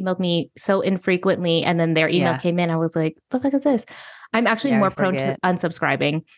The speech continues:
Speaker 1: because now I'm like, "Oh, this
Speaker 2: Yes.
Speaker 1: isn't really relevant to me anymore because this just
Speaker 2: I haven't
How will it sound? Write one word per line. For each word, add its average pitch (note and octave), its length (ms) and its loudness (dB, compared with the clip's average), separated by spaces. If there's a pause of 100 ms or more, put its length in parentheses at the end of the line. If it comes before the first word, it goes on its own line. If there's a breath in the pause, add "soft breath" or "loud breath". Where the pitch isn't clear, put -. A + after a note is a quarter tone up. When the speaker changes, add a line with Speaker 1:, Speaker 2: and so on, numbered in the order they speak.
(120 soft breath)
Speaker 1:
because F#3+ 220 2
now F3+ 120 2
I'm F#3 100 0
like, F3 160 0
"Oh, A3 80 2
this A3+ 140 0
Speaker 2:
Yes. A#3+ 140 2
Speaker 1:
isn't A3 160 -4
really G#3 180 2
relevant F3+ 480 0
to E3+ 100 -8
me D#3 120 -2
anymore E3 360 0
because E3+ 480 -4 (200)
this F#3 200 0
just E3+ 180 2
Speaker 2:
I - 20 0
haven't F3 180 2